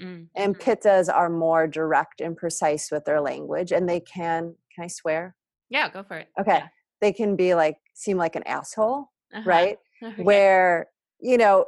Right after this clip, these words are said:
Speaker 2: they're
Speaker 1: Mm-hmm.
Speaker 2: not meaning to, it's just, they're just very direct. That's how
Speaker 1: Mm-hmm.
Speaker 2: they speak. So if a va-, or a pitta says something to a vata, the vata could get all, like, emotional and worked up and, like, be like, "Oh my God, they're so mean to me." But
Speaker 1: Mm.
Speaker 2: the pitta wasn't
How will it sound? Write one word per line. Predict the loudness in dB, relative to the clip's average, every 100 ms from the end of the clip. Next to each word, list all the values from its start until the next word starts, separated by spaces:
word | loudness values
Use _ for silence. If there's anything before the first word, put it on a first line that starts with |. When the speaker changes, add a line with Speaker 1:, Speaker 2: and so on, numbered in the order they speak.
| 0
Speaker 2:
they're | 2
Speaker 1:
Mm-hmm. | 2
Speaker 2:
not | 2 0
meaning | -2 -4 -2 -4 -4
to, | -2
it's | -4 0
just, | 0 0 -6 -20 _ _
they're | -6 0 0
just | 0 -2
very | 2 2
direct. | 2 0 -2 -2
That's | -2 -2
how | 0 2 4 2
Speaker 1:
Mm-hmm. |
Speaker 2:
they | -2 -4
speak. | -6 -12 -8 -8 -8 _
So | -6 0 2 0 -4 _ _ _ -6
if | 0 2 2 -2 -6
a | 0
va-, | 2 2 -2
or | -6 -8
a |
pitta | -4 -6 -4 -6
says | -4 -6
something | -4 -6 -6 -8 -6
to | -2
a | -2
vata, | 2 2 2 -2 -4 -4
the | -6
vata | -2 0 0 -2 -10 -8
could | -12 -8
get | -8 -6
all, | -4 0 0 0
like, | -4 -8
emotional | -10 -6 -6 -8 -8 -8
and | -6
worked | -6 -6 -4
up | -4 -4
and, | -12
like, | -12 -14
be | -8
like, | -6 -4
"Oh | -2 -2
my | 0
God, | 0 0
they're | -2 -6
so | -4 -2 -2
mean | -4 -8 -10
to | -10
me." | -12 -14 -18 _ -20 -6
But | -4
Speaker 1:
Mm. |
Speaker 2:
the | -4
pitta | -2 0 2 2
wasn't | 2 -2 -2 -10 -12